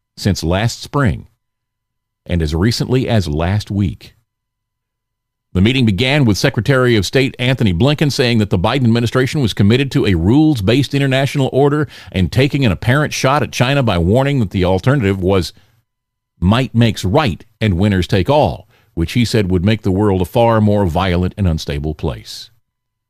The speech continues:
Quote, "We'll also discuss our deep concerns with actions by China, including in, uh, Xinjiang, Hong Kong, Taiwan, cyber attacks on the United States, and economic coercion toward our allies.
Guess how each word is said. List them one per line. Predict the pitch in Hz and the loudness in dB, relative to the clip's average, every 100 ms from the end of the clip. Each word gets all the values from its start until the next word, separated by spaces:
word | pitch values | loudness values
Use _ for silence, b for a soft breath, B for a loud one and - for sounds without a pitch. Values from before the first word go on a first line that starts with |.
| _ _ _ _ _ _ _ _ _ _ _ - | _ _ _ _ _ _ _ _ _ _ _ -4
Quote, | 135 123 | 0 0
"We'll | 101 139 131 | 2 2 4
also | 139 156 160 147 | 2 2 2 2
discuss | 131 - 160 - | 0 0 0 2
our | 123 | 0
deep | 98 147 | 2 0
concerns | - 117 131 139 110 | 0 0 0 0 0
with | 107 120 | 2 0
actions | 131 - 123 98 | 0 -2 -4 0
by | 117 | 0
China, | 98 143 131 123 | 0 0 0 0
including | 104 90 143 120 107 - _ b b b b | -2 0 0 2 0 0 _ b b b b
in, | 117 123 117 | 0 4 2
uh, | - 113 104 | 2 2 2
Xinjiang, | 87 123 113 90 117 139 160 175 _ _ _ | 2 2 2 2 0 0 -2 -6 _ _ _
Hong | - 120 127 | -4 -2 2
Kong, | 143 139 147 | 2 2 0
Taiwan, | 143 135 127 139 139 165 160 _ | 0 2 2 2 0 -2 -6 _
cyber | - 131 143 135 | -6 -4 0 0
attacks | 120 139 135 147 | 0 0 -2 0
on | 123 | 2
the | 117 | 2
United | 120 135 | 2 -2
States, | - 135 147 | -2 -2 0
and | 110 | 0
economic | - 123 127 95 | 0 0 0 2
coercion | 127 139 131 139 - | 2 2 0 -4 0
toward | 131 135 | 0 2
our | 135 143 | 2 2
allies. | 95 85 67 - - | 2 0 -4 -10 -18